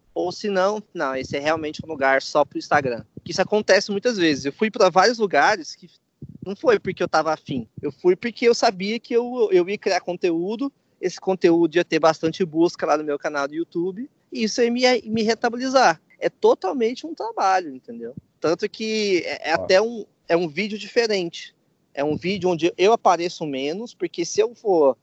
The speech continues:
Speaker 1: tá colocando o meu rosto, eu vou tá mais introspectivo, não vou tá curtindo tanto, não vou tá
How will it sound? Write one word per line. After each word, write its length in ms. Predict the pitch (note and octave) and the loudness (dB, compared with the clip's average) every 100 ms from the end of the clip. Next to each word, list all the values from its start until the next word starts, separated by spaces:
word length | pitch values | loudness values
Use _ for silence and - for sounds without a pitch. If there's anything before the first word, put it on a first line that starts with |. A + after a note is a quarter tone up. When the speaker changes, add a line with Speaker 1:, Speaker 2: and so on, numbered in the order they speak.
| _ _ _ _ | _ _ _ _
Speaker 1:
tá 120 | - C3+ | -4 -2
colocando 480 | C#3+ C3+ - C#3+ | -2 -4 -2 -4
o 40 | C3+ | -4
meu 160 | C3 | -6
rosto, 400 | B2 D#3 G3 F#3+ D#3 | -4 -2 -2 -2 -4
eu 40 | |
vou 120 | D3+ | -4
tá 140 | - E3 | 0 0
mais 200 | F3 E3 | 0 -4
introspectivo, 840 | F3 G3 - G3 - G#3 F#3+ D3+ | -8 -10 -6 -8 -6 -8 -6 -4
não 140 | C3+ C3+ | -6 -6
vou 100 | D#3 | -2
tá 160 | F3 | -2
curtindo 480 | E3 E3+ D#3 - D3 | 0 -6 -6 -8 -8
tanto, 400 | C3+ B2+ A#2+ - _ | -4 -6 -6 -10 _
não 80 | C3 | -8
vou 120 | C#3+ | -6
tá 460 | - D3 C#3 B2 | 2 4 4 0